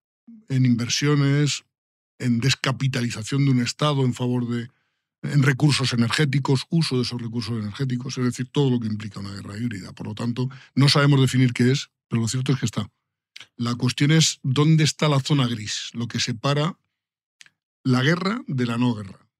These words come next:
Y es tan delgada la línea esa que lo separa que se sobrepasará con mucha frecuencia.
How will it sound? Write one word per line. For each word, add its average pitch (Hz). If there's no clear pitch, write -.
Y 139
es -
tan 139
delgada 131
la 123
línea 127
esa 123
que 117
lo 117
separa 131
que 117
se 117
sobrepasará 110
con 113
mucha 107
frecuencia. -